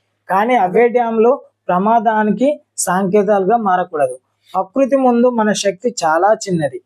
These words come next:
టెక్నాలజీ ఎంత ఆధునికమైనా కానీ జాగ్రత్తలు, పరిశీలన, నిర్వహణ ఇవే మనకు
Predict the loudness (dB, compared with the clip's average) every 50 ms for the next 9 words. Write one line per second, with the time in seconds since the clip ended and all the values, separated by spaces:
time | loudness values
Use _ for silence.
0 | _ -12 -12 -12 -4 0 2 2 4 4 2 4 2 2 2 4 2 2 2 2
1 | 0 -2 -2 -2 0 0 0 0 0 -2 0 0 2 2 2 2 2 0 0 0
2 | 0 0 -2 -4 -6 _ _ _ _ -10 -4 0 2 2 2 2 2 0 -2 0
3 | 0 0 0 0 0 -2 -2 -2 -2 -2 2 2 4 4 4 2 0 -2 -2 0
4 | 0 2 2 2 2 0 -2 -2 -2 -2 -2 _ _ _ _ _ -4 0 2 2
5 | 2 2 0 0 0 0 -2 -4 -2 -2 -2 -2 -2